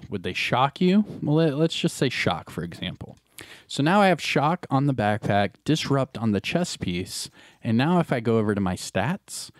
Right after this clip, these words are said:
I'm still over that one hundred percent pulse resistance, but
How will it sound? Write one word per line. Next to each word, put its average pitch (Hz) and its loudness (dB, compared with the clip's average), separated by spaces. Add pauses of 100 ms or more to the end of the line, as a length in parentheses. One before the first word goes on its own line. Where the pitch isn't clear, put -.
(240)
I'm 135 0
still 170 0
over 123 4
that 113 2
one 101 2
hundred 104 0
percent - -6
pulse - -2
resistance, 95 -4 (340)
but 123 2